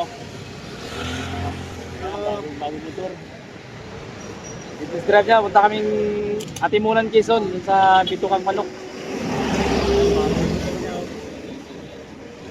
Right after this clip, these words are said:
Honda Click version two. Alright. Alright, samahan nyo kami, guys.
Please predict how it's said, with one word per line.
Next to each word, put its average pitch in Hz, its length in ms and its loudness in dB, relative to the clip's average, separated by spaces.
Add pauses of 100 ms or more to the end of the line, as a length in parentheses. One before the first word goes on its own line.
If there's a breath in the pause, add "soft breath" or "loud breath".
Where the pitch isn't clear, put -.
(680)
Honda 165 240 6
Click 214 320 6
version 196 320 4
two. 220 160 8 (1300)
Alright. 254 320 4 (800)
Alright, 233 400 10
samahan 247 400 10
nyo 247 100 6
kami, 254 140 6
guys. 262 320 10